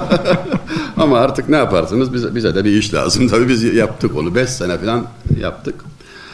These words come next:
Ee, zevkle dinlerdim. Gittiğim yerde vaktim müsaitse, eğer böyle ağır bir durum yoksa,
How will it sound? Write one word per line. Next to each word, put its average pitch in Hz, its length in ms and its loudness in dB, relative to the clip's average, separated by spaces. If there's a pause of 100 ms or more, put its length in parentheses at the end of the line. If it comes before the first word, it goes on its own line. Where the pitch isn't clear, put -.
(600)
Ee, 95 240 -2
zevkle 160 420 2
dinlerdim. 98 500 2 (320)
Gittiğim 104 400 -2
yerde 78 420 -2
vaktim 101 300 -4
müsaitse, 90 760 -2
eğer 76 340 -4
böyle 65 160 -8
ağır 104 340 2
bir 78 60 -2
durum 73 240 -2
yoksa, - 500 -6